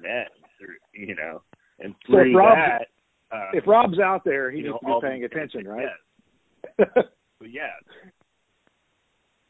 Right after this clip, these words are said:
Speaker 2: And so,
Speaker 1: Yeah,
Speaker 2: so through these
Speaker 1: you know.
Speaker 2: friendships with these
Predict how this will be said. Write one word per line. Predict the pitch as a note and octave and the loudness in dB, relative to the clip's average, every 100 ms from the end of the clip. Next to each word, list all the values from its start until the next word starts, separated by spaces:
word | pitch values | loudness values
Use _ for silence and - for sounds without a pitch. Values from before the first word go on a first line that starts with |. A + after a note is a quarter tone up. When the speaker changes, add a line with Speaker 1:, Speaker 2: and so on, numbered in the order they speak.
| _ _ _ _ _ _ _ _ _ _ _ _ _ _ _ _ - | _ _ _ _ _ _ _ _ _ _ _ _ _ _ _ _ -4
Speaker 2:
And | D#3 | 2
so, | G3+ F#3 | 4 4
Speaker 1:
Yeah, | - | 4
Speaker 2:
so | F#3 | 4
through | F#3 G#3 | 6 6
these | G3 | 6
Speaker 1:
you | F3+ | 2
know. | |
Speaker 2:
friendships | - G3+ G3 F3 - | 2 0 2 -2 -4
with | D3+ | -4
these | D#3 | -2